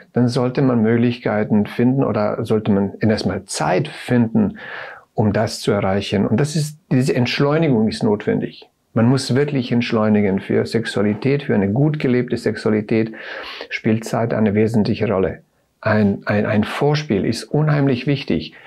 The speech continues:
Ähm, zum Beispiel schon Wort Spiel an sich. Es ist etwas Spielerisches. Es ist etwas, wo man sich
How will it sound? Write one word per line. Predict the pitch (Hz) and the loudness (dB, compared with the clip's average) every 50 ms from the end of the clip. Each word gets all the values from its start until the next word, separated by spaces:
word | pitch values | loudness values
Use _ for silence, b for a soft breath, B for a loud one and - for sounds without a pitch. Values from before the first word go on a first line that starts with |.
| B B B B B B B _ - | B B B B B B B _ -2
Ähm, | - 110 110 120 110 113 113 - | 0 2 4 4 4 2 2 0
zum | - - 123 | -2 -2 -2
Beispiel | 123 - - | -2 -2 0
schon | - 127 123 | 2 4 4
Wort | 123 120 117 | 4 2 0
Spiel | - - - - - - 151 151 147 123 110 | -2 -6 -10 -8 -4 0 2 2 4 2 0
an | - 110 110 110 104 | 0 0 2 2 2
sich. | 101 101 101 95 - - | 2 2 0 0 -2 -2
Es | 131 123 - | -2 -2 -2
ist | 131 117 | 0 0
etwas | 147 143 - 135 120 | 0 0 0 -2 -2
Spielerisches. | - - - - 131 123 127 113 98 90 - - 90 87 | -4 -2 0 2 2 2 2 2 0 0 -2 -2 -4 -2
Es | - 98 - - | -4 -4 -6 -8
ist | - - - | -6 -2 -2
etwas, | 113 113 - 120 120 120 - - - 113 | -2 0 0 -2 -2 -2 -4 -2 0 0
wo | 107 113 110 | 2 4 4
man | 117 117 | 4 2
sich | 101 104 107 104 - - - | 2 0 -2 -2 -4 -8 -12